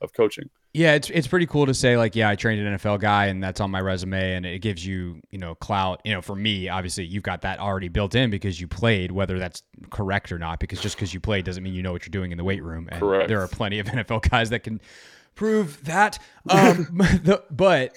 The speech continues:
Speaker 2: you know, the, the rewards you get from whether it's helping a, a Division One, you know, prospect get that scholarship offer,
Speaker 1: Right.
Speaker 2: or just their parent, um, be in less pain. Like, yeah,
Speaker 1: Mm-hmm.
Speaker 2: that, that progress, that,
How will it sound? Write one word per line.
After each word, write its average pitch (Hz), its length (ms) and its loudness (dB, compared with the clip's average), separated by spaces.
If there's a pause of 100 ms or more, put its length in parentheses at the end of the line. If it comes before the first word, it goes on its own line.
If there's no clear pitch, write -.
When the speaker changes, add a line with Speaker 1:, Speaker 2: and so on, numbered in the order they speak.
(120)
Speaker 2:
you 139 80 0
know, 117 300 -2
the, 127 380 -2
the 139 180 0
rewards 139 580 2
you 139 80 -2
get 120 480 0
from 110 840 -4
whether 131 360 2
it's 110 240 -2
helping 117 440 0
a, 95 320 -4
a 98 180 -4
Division 110 680 -2
One, 104 600 -2 (180)
you 113 100 -4
know, 92 180 -4 (100)
prospect 107 680 0
get 113 200 0
that 104 160 -2
scholarship 110 520 -2
offer, 143 400 2
Speaker 1:
Right. 107 360 4
Speaker 2:
or 143 240 6
just 120 440 0
their 113 200 6
parent, 143 560 2
um, 101 500 -2
be 120 480 4 (220)
in 117 200 -2
less 117 200 0
pain. 98 460 -4
Like, 95 220 -6
yeah, 107 220 2
Speaker 1:
Mm-hmm. 95 80 -2
Speaker 2:
that, 110 400 0
that 113 200 -4
progress, 110 600 -4
that, 98 380 -6